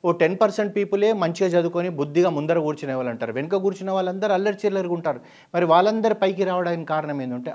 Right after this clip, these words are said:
ఆ గురువులే. వాళ్ళు మనం కూర్చోబెట్టుకొని చెప్పి, "వద్దు, నువ్వు ఇలా చేయకూడదు, తల్లిదండ్రులు నీ మీద ఆశ పెట్టుకున్నారు, స్కూల్ ఆశ పడ్డది, నన్ను రేపొద్దున అంటారా నువ్వు చెడువాడు అయితే, ఎవడరా నీకు నేర్పించిందని అంటారు." ఈ విధంగా చెప్పి వాళ్ళలో మార్పు తెచ్చి మంచిది చేయడమే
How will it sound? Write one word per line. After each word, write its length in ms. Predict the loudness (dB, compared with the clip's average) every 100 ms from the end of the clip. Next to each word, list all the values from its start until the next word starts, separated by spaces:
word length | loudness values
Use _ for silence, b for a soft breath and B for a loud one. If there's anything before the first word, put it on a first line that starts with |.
| -6
ఆ 100 | -8
గురువులే. 580 | -4 -2 0 0 -2 -4
వాళ్ళు 180 | -10 -8
మనం 180 | -8 -10 -8
కూర్చోబెట్టుకొని 800 | -10 -6 -6 -6 -6 -6 -6 -8 -6
చెప్పి, 420 | -8 -6 -6 -6 -8 B B -6
"వద్దు, 300 | -6 -2 -2
నువ్వు 180 | -2 0
ఇలా 180 | -2 -2 -4
చేయకూడదు, 460 | -4 -4 -6 -8
తల్లిదండ్రులు 540 | -6 -4 -4 -6 -6 -6
నీ 80 |
మీద 180 | -6 -4
ఆశ 260 | -4 -4 -6
పెట్టుకున్నారు, 480 | -12 -12 -10 -8 -8
స్కూల్ 360 | -8 -6 -2
ఆశ 200 | -2 -2
పడ్డది, 440 | -10 -10 -10 -10 -12 B B B B
నన్ను 220 | -2 0 2
రేపొద్దున 500 | 0 0 -4 -2 -2
అంటారా 400 | 0 0 2 0
నువ్వు 280 | 0 -2
చెడువాడు 340 | -2 0 0 0
అయితే, 280 | -2 -2 -2
ఎవడరా 440 | -2 0 0 0
నీకు 200 | -2 -4
నేర్పించిందని 640 | -4 -6 -8 -8 -6 -4
అంటారు." 420 | -6 -6 -6 -6 -10 B B
ఈ 140 | -4 -2
విధంగా 380 | 2 2 2 -2
చెప్పి 420 | -2 -4 -2 -4
వాళ్ళలో 420 | -2 -2 -2 -2
మార్పు 360 | 0 -2 -4 -6
తెచ్చి 320 | -6 -6 -8
మంచిది 440 | -6 -6 -6 -2
చేయడమే 440 | 0 -2 -4 -6